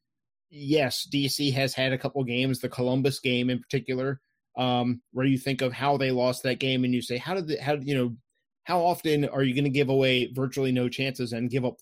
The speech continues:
three goals?" Um, and the answer is not re-, you're not even really gonna give up, uh, one in a game like that most of the time. Uh, most other teams don't have Lucas Zelarayan trying to set the, the league record for direct kick goals in a season.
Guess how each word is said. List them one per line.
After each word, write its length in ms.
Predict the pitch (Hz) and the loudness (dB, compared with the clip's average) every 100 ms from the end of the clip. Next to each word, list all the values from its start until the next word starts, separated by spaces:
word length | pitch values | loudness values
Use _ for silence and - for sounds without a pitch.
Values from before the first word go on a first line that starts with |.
| - | -10
three 220 | 127 127 | -2 -2
goals?" 500 | 131 131 110 - - _ _ _ - | 0 0 -2 -8 -18 _ _ _ -6
Um, 420 | 131 123 120 120 - _ _ _ _ _ - - | 0 0 0 -2 -6 _ _ _ _ _ -20 -6
and 160 | 147 147 | 0 2
the 120 | 156 | 2
answer 180 | 156 151 | 2 2
is 160 | 139 | 2
not 220 | 123 139 143 | 2 -2 -2
re-, 100 | 143 | -2
you're 160 | 139 | 0
not 120 | 143 | 2
even 140 | 165 139 | 2 2
really 220 | 139 135 | 0 0
gonna 140 | 131 | 0
give 180 | 123 135 | 0 0
up, 160 | 131 - | 0 -2
uh, 340 | 123 123 120 123 | -4 -2 0 0
one 460 | 113 131 165 165 | 0 -2 -2 -2
in 200 | 131 135 | -2 0
a 60 | 123 | -2
game 240 | 123 127 | 0 0
like 160 | 123 120 | 0 -2
that 240 | 123 120 | -2 -2
most 320 | 113 123 160 - | 0 0 0 -2
of 140 | 113 | -6
the 60 | 113 | -6
time. 400 | 104 104 131 - _ _ | -8 -6 -6 -8 _ _
Uh, 220 | - 127 127 | -2 0 2
most 300 | 135 147 143 | 2 2 2
other 180 | 139 | 0
teams 260 | 127 156 135 | 0 -2 -2
don't 200 | 131 127 | -4 -4
have 180 | 135 127 | -4 -2
Lucas 320 | 131 139 131 | -2 -2 -2
Zelarayan 840 | 135 131 123 127 139 139 135 135 120 | 0 2 2 2 2 2 2 0 -2
trying 300 | - 127 131 | -4 -2 -2
to 60 | |
set 260 | 120 135 127 _ | -2 -4 -6 _
the, 360 | 131 127 123 117 | 0 2 2 0
the 80 | 127 | -2
league 320 | 127 135 120 | 0 0 0
record 380 | 131 127 127 117 | -2 -2 -4 -4
for 160 | 127 | -4
direct 320 | 123 123 127 - | -2 -2 -2 -2
kick 200 | 147 123 | -4 -2
goals 320 | 123 120 113 | 0 0 -2
in 120 | 120 | -4
a 40 | |
season. 440 | 110 117 110 139 | -4 -6 -4 -6